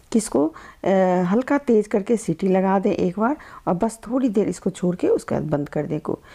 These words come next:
आँच को, और उसके बाद उतार लें। यहाँ पर मैं केले को मैश कर रही हूँ, आप चाहें तो हाथ से भी मैश कर सकते हैं, मैं यहाँ पे मैशर से कर रही हूँ। और उसके बाद इसको थोड़ा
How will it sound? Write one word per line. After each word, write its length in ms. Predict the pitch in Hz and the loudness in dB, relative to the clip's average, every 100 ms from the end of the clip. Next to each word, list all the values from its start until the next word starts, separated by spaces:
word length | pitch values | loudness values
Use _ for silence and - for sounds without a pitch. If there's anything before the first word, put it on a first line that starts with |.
| - - | -20 -6
आँच 240 | - 151 - | -2 -2 -2
को, 200 | - - | -10 -6
और 120 | - | -4
उसके 200 | 175 - | -4 -2
बाद 180 | 277 277 | 0 0
उतार 340 | 165 - 156 135 | -2 -2 -2 -2
लें। 180 | 170 202 - - - - _ - | -4 -8 -14 -20 -20 -20 _ -2
यहाँ 220 | 226 269 | 2 2
पर 140 | 330 330 | 2 2
मैं 120 | 285 | 0
केले 340 | 285 202 185 | 2 2 2
को 260 | 175 262 381 | 0 -2 0
मैश 320 | 214 170 165 | 0 0 0
कर 200 | - 165 | -2 -2
रही 180 | 165 165 | 0 0
हूँ, 140 | 254 - | 0 -2
आप 140 | 190 - | -4 -2
चाहें 240 | 220 254 | -2 0
तो 80 | 262 | -2
हाथ 240 | 170 156 | -2 -4
से 180 | 156 247 | -2 0
भी 100 | 240 | 2
मैश 240 | 220 190 | 2 2
कर 140 | - 180 | 0 -2
सकते 340 | - 175 - | -2 -4 -2
हैं, 120 | 196 349 - - - | -4 -4 -10 -20 0
मैं 80 | 196 | 2
यहाँ 220 | 190 180 175 | 4 2 0
पे 80 | 170 | 0
मैशर 360 | 170 175 - 185 | 0 0 0 -2
से 200 | - 190 | 2 0
कर 220 | - 175 | 2 0
रही 180 | 180 190 | 2 2
हूँ। 140 | 254 - - - - | 0 -4 -12 -20 -6
और 260 | - 170 160 | 0 2 2
उसके 360 | - 196 - 254 | 0 -4 0 0
बाद 300 | 202 226 339 - - - | 2 -2 -4 -10 -20 -8
इसको 200 | - 269 | -4 -2
थोड़ा 340 | - 240 285 | 0 0 0